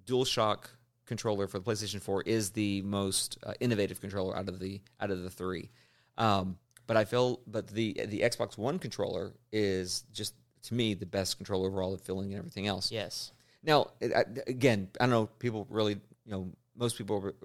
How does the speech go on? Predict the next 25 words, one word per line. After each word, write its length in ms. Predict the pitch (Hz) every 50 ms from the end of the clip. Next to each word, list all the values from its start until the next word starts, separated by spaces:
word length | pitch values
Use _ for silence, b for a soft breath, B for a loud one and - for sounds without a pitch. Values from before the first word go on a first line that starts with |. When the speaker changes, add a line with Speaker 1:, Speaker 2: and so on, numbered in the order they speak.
| - - 95 104 95
Speaker 1:
this 160 | 110 98 -
would 60 | -
be 60 | 104 101
like 140 | 98 - 92
a 80 | 95 - _ _
secondary, 500 | - - 117 104 107 107 101 98 104 101
third, 420 | - - - 101 101 101 101 95 - - _ _ _ -
fourth, 260 | 107 101 104 101 104
or 60 | 95
fifth 340 | - - 120 110 - - - _ _ _ -
thought 240 | 104 92 85 - -
for 80 | 135 127
them. 240 | 127 143 160 165 - b b b b b b b b b _ 110
But, 240 | 127 120 117 117
um, 360 | 117 117 110 104 95 92 92 85 _ _ _ - -
I've 180 | 139 156 139
never 360 | 127 120 117 123 131 127 151 143
had 280 | 120 127 117 113 110
a 80 | - 104
reliable 580 | 98 104 101 98 101 107 110 113 104 98 - -
Xbox 400 | 98 - - - 104 104 - -
One, 440 | 101 98 98 98 98 98 98 98 - _ _ _ _ _ -
uh, 260 | - 101 95 95 90 - - _ _ _ -
rechargeable 880 | 113 104 - - 120 110 110 101 98 98 87 98 98 98 101 95 95 -
controller, 600 | - 98 92 - - 98 85 82 73 58 53 -